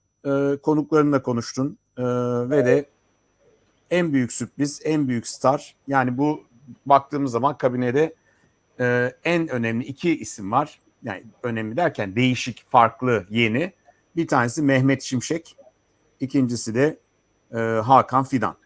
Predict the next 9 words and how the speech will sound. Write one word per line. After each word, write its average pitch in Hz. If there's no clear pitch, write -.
gördüğüm 95
kadarıyla, 87
değil 175
mi? 117
Bunlar 139
konuşuluyor. 95
Şu 139
anda 107
ana, 135